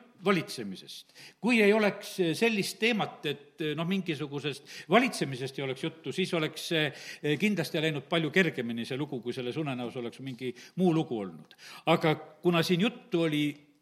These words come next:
valitsemisest, siis kõikide teiste reageering oli selline, et mida teie siis mõtlete nüüd, et, et teie valitsete, kui me räägime kristlastena täna õhtul, et,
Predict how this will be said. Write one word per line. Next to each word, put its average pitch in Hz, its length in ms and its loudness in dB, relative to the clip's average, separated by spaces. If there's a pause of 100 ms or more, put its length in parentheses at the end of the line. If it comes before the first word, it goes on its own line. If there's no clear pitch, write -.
(140)
valitsemisest, 151 920 2 (180)
siis - 200 -2 (120)
kõikide 208 440 2
teiste 208 300 -2
reageering 160 480 -2
oli 139 140 -4
selline, 147 300 -4
et - 180 -8
mida 151 380 2 (300)
teie 160 260 4
siis 127 160 -8
mõtlete 139 480 -4
nüüd, 139 180 -2
et, 139 140 -4 (340)
et 143 360 0 (560)
teie 180 240 8
valitsete, 156 500 0
kui 160 80 -2
me 165 120 2
räägime 160 340 2
kristlastena 147 680 0
täna 147 220 -2
õhtul, 143 300 -4
et, 127 100 -8